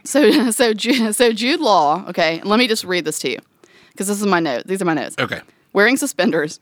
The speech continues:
Speaker 1: Can you get it? I was like, "Corey might get it from wearing suspenders," 'cause he's been known to.
Speaker 2: Mm.
Speaker 1: Um, he looks
Speaker 2: Need
Speaker 1: very
Speaker 2: more.
Speaker 1: fit.
Speaker 2: Uh,
Speaker 1: He's
Speaker 2: fit,
Speaker 1: also,
Speaker 2: fit Jude
Speaker 1: that's
Speaker 2: Law.
Speaker 1: pretty typical.
Speaker 2: Mm-hmm.
Speaker 1: He's carrying a big silver briefcase. Um, there's a, there's some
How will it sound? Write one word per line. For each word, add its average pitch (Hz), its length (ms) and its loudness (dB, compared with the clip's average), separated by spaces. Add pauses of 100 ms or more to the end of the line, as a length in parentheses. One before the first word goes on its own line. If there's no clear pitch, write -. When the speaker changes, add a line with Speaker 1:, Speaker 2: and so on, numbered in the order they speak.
(200)
Speaker 1:
Can 240 140 4
you 202 80 0
get 170 180 2
it? 208 240 2
I 208 60 4
was 226 120 4
like, 220 140 0
"Corey 427 260 2
might 226 200 2
get 185 160 -2
it 185 100 0
from 185 180 -6
wearing 190 280 2
suspenders," 170 640 -2
'cause 165 160 -2
he's 202 140 -4
been 220 200 2
known 208 280 0
to. 117 320 -6 (160)
Speaker 2:
Mm. 104 260 -10 (220)
Speaker 1:
Um, 185 260 0
he 226 140 0
looks 440 240 2
Speaker 2:
Need 240 100 0
Speaker 1:
very 370 220 2
Speaker 2:
more. 98 140 -4
Speaker 1:
fit. - 520 -4 (120)
Speaker 2:
Uh, 202 220 -12
Speaker 1:
He's 254 140 0
Speaker 2:
fit, 233 80 2
Speaker 1:
also, 247 320 2
Speaker 2:
fit - 140 -2
Jude - 120 -4
Speaker 1:
that's 208 280 -2
Speaker 2:
Law. 170 80 -18
Speaker 1:
pretty 208 380 -4 (100)
typical. 156 480 -6 (100)
Speaker 2:
Mm-hmm. 123 200 -10
Speaker 1:
He's 220 160 -2
carrying 208 440 0
a 175 40 -4
big 180 220 -6
silver 160 320 -2
briefcase. 196 880 -4 (840)
Um, 175 420 0 (560)
there's 262 300 0
a, 233 340 2
there's 220 240 0
some 381 160 -2